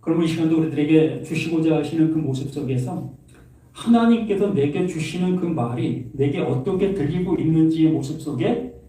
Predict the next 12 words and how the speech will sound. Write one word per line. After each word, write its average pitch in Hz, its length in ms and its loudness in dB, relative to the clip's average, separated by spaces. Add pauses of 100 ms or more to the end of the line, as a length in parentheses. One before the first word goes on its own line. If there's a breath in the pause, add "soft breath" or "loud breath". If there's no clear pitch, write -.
(120)
그 202 340 -2
들리는 226 520 2
그 - 120 -4
모습으로 165 680 2
그 - 220 -8
말을 208 640 4
같이 - 480 -8
하고 220 300 0
있는 214 220 -2
그 185 120 -4
사람들이 196 680 -2
있다면 196 540 -4